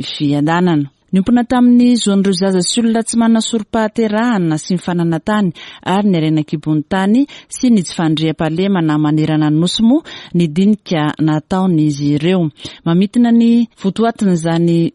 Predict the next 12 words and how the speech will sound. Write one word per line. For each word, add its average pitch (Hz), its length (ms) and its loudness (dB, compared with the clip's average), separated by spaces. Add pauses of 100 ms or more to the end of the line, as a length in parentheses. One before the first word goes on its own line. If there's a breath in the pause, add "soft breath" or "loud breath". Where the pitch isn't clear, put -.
fionana 185 480 0
izany, 165 480 0 (320 loud breath)
Mompera 226 560 0 (280)
Sata 254 480 -4
Jean 170 160 0
Noël 180 380 0 (100)
Andrianasolo, 160 800 -2 (320 loud breath)
sekretera 208 560 -2
jeneraly 170 640 0
ny 165 160 2
Voamiran'ny 151 560 0
Eveka 175 380 -2